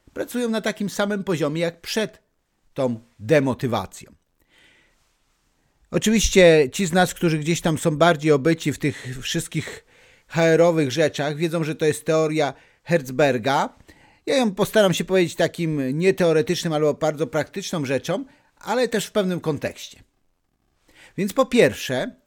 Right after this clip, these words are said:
jeżeli chcesz poznać, jaki masz poziom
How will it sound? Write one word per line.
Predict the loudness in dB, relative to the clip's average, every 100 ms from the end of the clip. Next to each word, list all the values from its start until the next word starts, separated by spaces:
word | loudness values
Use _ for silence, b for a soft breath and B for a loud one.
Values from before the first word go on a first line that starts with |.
| _ b b b b
jeżeli | -4 -2 -2 -4
chcesz | -2 2 2 0 -8 _ _ _ 0
poznać, | 2 2 -2 -4 -4
jaki | -4 -4 -4
masz | -4 -4
poziom | -2 0 0 -2 -4